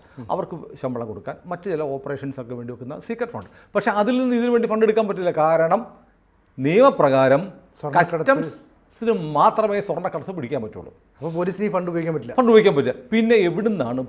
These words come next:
Speaker 2: പോലീസ് ഇൻഫോം ചെയ്യുന്ന ആളുകൾക്ക് രണ്ട് ലക്ഷം കൊടുക്കുന്നത്? പ്രധാനപ്പെട്ട ചോദ്യമാണ്.
Speaker 1: അതെ.
Speaker 2: ഇനി മറ്റൊന്നുകൂടെ ഞാൻ പറഞ്ഞുതരാം. ഇനിയിപ്പം ഒരു വിമാനത്താവളത്തിൽ നിന്ന് ഞാൻ സ്വർണം കൊണ്ടുവന്നു.
Speaker 1: ഉം.
Speaker 2: സ്വർണം കടത്തി ഞാൻ കസ്റ്റംസ് ക്ലിയറൻസ് കഴിഞ്ഞ് പുറത്തിറങ്ങി.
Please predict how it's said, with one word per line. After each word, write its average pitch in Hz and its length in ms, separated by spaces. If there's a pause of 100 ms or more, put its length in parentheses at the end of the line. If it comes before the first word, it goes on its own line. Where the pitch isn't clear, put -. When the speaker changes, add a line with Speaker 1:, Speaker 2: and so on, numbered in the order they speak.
Speaker 2:
പോലീസ് 139 420
ഇൻഫോം 175 720 (220)
ചെയ്യുന്ന 139 280
ആളുകൾക്ക് 123 540 (260)
രണ്ട് 156 300
ലക്ഷം 151 260
കൊടുക്കുന്നത്? 98 440 (760)
പ്രധാനപ്പെട്ട 170 380
ചോദ്യമാണ്. 117 440
Speaker 1:
അതെ. 117 320
Speaker 2:
ഇനി 202 120
മറ്റൊന്നുകൂടെ 185 440
ഞാൻ 135 140
പറഞ്ഞുതരാം. 90 360 (360)
ഇനിയിപ്പം 190 300 (120)
ഒരു 160 380 (160)
വിമാനത്താവളത്തിൽ 139 760
നിന്ന് 139 220
ഞാൻ 151 120
സ്വർണം 135 360
കൊണ്ടുവന്നു. 85 320 (180)
Speaker 1:
ഉം. 131 120 (240)
Speaker 2:
സ്വർണം 190 340
കടത്തി 160 260
ഞാൻ 156 380
കസ്റ്റംസ് 185 480
ക്ലിയറൻസ് 139 360
കഴിഞ്ഞ് 127 160
പുറത്തിറങ്ങി. 101 480